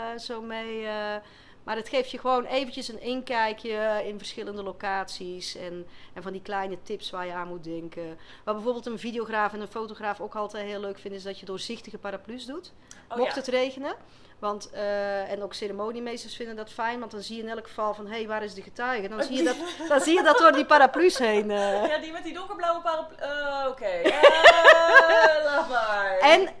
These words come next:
Speaker 1: voor het effect van de foto en de videograaf is het ook leuk, hè? Want stel dat ze een drone doen en je loopt allemaal met een doorzichtige paraplu, kunnen ze dat ook van bovenaf, eh, filmen. Dus dat zijn zo van die kleine praktische tips.
Speaker 2: Ja.
Speaker 1: Die hebben niet zoveel met het vak te maken wat
Speaker 2: Nee,
Speaker 1: ik doe, maar
Speaker 2: maar
Speaker 1: meer wat mijn collega's, eh,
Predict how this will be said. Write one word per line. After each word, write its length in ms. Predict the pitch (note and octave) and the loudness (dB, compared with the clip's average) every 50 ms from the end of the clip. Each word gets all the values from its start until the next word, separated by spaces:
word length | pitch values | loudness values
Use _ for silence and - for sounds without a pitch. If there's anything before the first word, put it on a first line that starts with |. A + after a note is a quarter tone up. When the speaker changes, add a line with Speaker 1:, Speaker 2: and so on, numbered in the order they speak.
| - - | -18 -18
Speaker 1:
voor 180 | - - C4+ C4+ | -10 0 0 0
het 80 | C4+ C4+ | 2 2
effect 320 | A#3 - - - C#4+ - | -4 0 0 -2 -2 0
van 120 | - C4 | -4 -6
de 60 | A3 - | -6 -6
foto 360 | - - C4+ D4 D4 D4+ C4+ | -4 -2 -2 -2 -2 -4 -6
en 60 | A3+ | -6
de 80 | G#3+ G3+ | -6 -6
videograaf 560 | - C4+ C4 C#4 A#3+ - G3+ G#3 G3+ F#3+ G3+ | -8 -8 -4 -4 -6 -4 -4 -4 -4 -4 -4
is 80 | F#3+ | -8
het 120 | F#3 F3 - | -14 -14 -10
ook 200 | - - - - | -10 -10 -10 -8
leuk, 300 | G#3 F3 E3 F3 E3 - | -10 -8 -8 -8 -10 -10
hè? 120 | G#3 A#3 D4+ | -10 -10 -8
Want 180 | E4 B3 G#3 | -8 -10 -10
stel 260 | - - - A3 G#3+ | -12 -10 -10 -8 -8
dat 160 | G3+ G#3 G3+ - | -8 -8 -10 -10
ze 100 | - G3 | -12 -12
een 60 | F3+ | -10
drone 300 | F3+ F3+ A3 A#3 B3+ A3 | -8 -6 -4 -4 -4 -4
doen 180 | F#3+ F3+ F3+ | -6 -8 -10
en 60 | F#3+ F#3 | -8 -10
je 80 | F#3 | -6
loopt 200 | G3 G3 F#3+ - | -6 -6 -8 -8
allemaal 180 | - G#3 G#3+ G3+ | -12 -12 -12 -10
met 160 | G3+ G3 G3 | -10 -10 -10
een 80 | G#3 F#3+ | -10 -12
doorzichtige 480 | F#3+ F#3+ - - A3+ - - G3+ G3 | -12 -12 -12 -12 -14 -14 -14 -16 -14
paraplu, 460 | - G3 F3+ F#3 F#3 - - A#3+ B3+ | -10 -10 -10 -10 -10 -12 -10 -10 -10
kunnen 200 | B3 - A#3+ A3+ | -10 -10 -12 -12
ze 60 | G#3+ - G#3 | -10 -12 -10
dat 60 | G3+ | -10
ook 120 | A#3+ A3+ - | -10 -14 -12
van 160 | - G#3 G3 | -12 -12 -8
bovenaf, 540 | F#3 G#3+ A#3 A#3 G3+ G3+ - F3+ F#3 E3+ - - - - | -6 -4 -4 -4 -4 -6 -8 -6 -8 -8 -10 -14 -14 -12
eh, 60 | E3+ F3 E3+ E3+ E3+ E3+ E3 E3 | -10 -10 -10 -10 -10 -10 -12 -12
filmen. 380 | - - B3 A3 F3+ E3 D#3 D3+ - - - - - - - - | -8 -8 -8 -6 -6 -10 -12 -14 -18 -20 -20 -20 -20 -20 -18 -16
Dus 100 | - G#3+ | -12 -12
dat 100 | G#3+ - | -6 -2
zijn 200 | C#4 C4+ C4 B3+ | 0 0 2 2
zo 120 | C4 A#3+ | 0 -2
van 180 | A#3+ B3+ B3 B3 | 0 0 -2 -2
die 120 | A#3+ - | -4 -6
kleine 600 | - C4+ C4+ C#4 C#4+ C#4+ C#4+ C4+ C4 C4 C4 C4 C4 - | -2 4 6 6 6 6 4 4 6 6 6 4 2 0
praktische 500 | C#4+ D4+ D#4+ - - C#4 - - G#3 - | -2 -2 -2 -2 -8 -10 -10 -10 -14 -12
tips. 300 | - D4+ F4+ - - - | -12 -12 -12 -10 -12 -14
Speaker 2:
Ja. 60 | G#3+ | -12
Speaker 1:
Die 100 | A#3+ D4+ G4+ A#4 - | -12 -12 -12 -10 -8
hebben 180 | - F#3+ G3+ A3+ | -6 -4 -4 -4
niet 120 | C4+ - | -4 -6
zoveel 300 | - A3+ - A3 A3 G#3 | -8 -6 -4 -4 -4 -2
met 140 | G#3 G3+ G3 | -4 -6 -8
het 120 | G3 - | -8 -8
vak 200 | - A#3+ A3+ - | -4 -6 -6 -4
te 100 | - A3+ | -6 -10
maken 320 | G#3+ G#3+ G#3+ G#3 G#3+ A3 G3+ | -6 -4 -4 -4 -4 -6 -8
wat 80 | C#4 | -6
Speaker 2:
Nee, 120 | E4 B4 C#5+ | -4 -2 0
Speaker 1:
ik 60 | D4 | 0
doe, 100 | C#4+ D4+ F4 | 0 0 -2
maar 40 | C#4+ | 0
Speaker 2:
maar 180 | C#4 B3+ B3+ | 2 2 2
Speaker 1:
meer 240 | B3+ C4+ C#4+ D4 C#4+ | 4 4 6 6 6
wat 160 | C#4 C4+ C4 | 6 4 2
mijn 180 | B3 A#3+ A#3 A3+ | 0 -4 -4 -4
collega's, 680 | A3 A3 A3 A#3+ C#4 D#4 D4+ D4+ D4 C#4 C#4 - - - | -6 -6 -4 -4 -4 -4 -4 -4 -4 -4 -4 -6 -6 -6
eh, 80 | C4 | -4